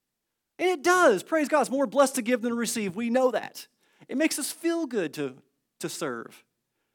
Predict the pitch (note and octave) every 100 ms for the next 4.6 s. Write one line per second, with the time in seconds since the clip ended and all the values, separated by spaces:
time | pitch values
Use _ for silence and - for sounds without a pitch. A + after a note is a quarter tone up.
0 | _ _ _ _ _ _ _ _ _ _
1 | _ _ _ _ _ _ - C#3 C3 A#2+
2 | - D#3+ C3+ B2 C3+ C#3 C#3 - C#3+ B2+
3 | C#3 B2+ - - _ _ _ _ _ _
4 | - F#3+ F#3 D#3+ B2 B2